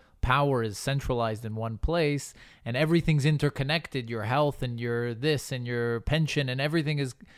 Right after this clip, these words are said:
connected, and I'm paying for him because I pay this amount of taxes and they get free stuff, and then you ca-, I mean,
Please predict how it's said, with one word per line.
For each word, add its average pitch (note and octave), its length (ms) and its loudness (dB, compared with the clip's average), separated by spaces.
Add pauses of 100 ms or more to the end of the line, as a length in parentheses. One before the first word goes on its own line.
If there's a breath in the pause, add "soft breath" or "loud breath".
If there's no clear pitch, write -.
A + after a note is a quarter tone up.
(160 loud breath)
connected, D3 220 2
and C3+ 80 -2
I'm D3 160 0
paying D#3 320 4
for C3+ 200 0
him D#3 200 0
because C3+ 240 -2
I C3+ 120 0
pay C#3+ 220 2
this C3+ 200 -2
amount C#3 240 0
of B2 60 -4
taxes C#3 580 -4
and A#2+ 100 -8
they C3 120 0
get C#3 200 -2
free D3 220 -2
stuff, C#3+ 420 -2
and B2+ 80 -8 (520 loud breath)
then D#3+ 300 -4 (380)
you D3+ 160 2
ca-, E3+ 380 -4
I C#3+ 40 -2
mean, D3 260 0